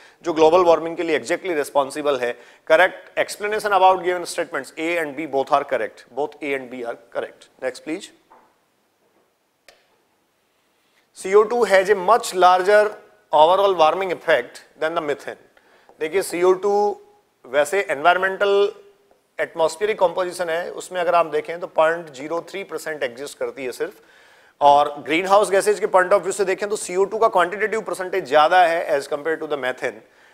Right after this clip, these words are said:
It is much more abundant, तो ये रीजन नहीं है जिससे उसका, अ, इफेक्ट ज़्यादा आता है। It stays in the atmosphere for much longer period than time, definitely methane के बजाय इसका एग्जिस्टेंस ज़्यादा है। Least in the concentration, बस most effective, least concentration में नहीं होता,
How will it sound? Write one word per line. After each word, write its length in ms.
It 100
is 120
much 160
more 280
abundant, 540
तो 80
ये 140
रीजन 280
नहीं 260
है 80
जिससे 240
उसका, 380
अ, 180
इफेक्ट 320
ज़्यादा 300
आता 260
है। 400
It 60
stays 340
in 80
the 100
atmosphere 460
for 100
much 300
longer 300
period 400
than 220
time, 240
definitely 480
methane 300
के 80
बजाय 200
इसका 180
एग्जिस्टेंस 400
ज़्यादा 300
है। 180
Least 280
in 140
the 100
concentration, 560
बस 300
most 300
effective, 440
least 240
concentration 480
में 120
नहीं 180
होता, 240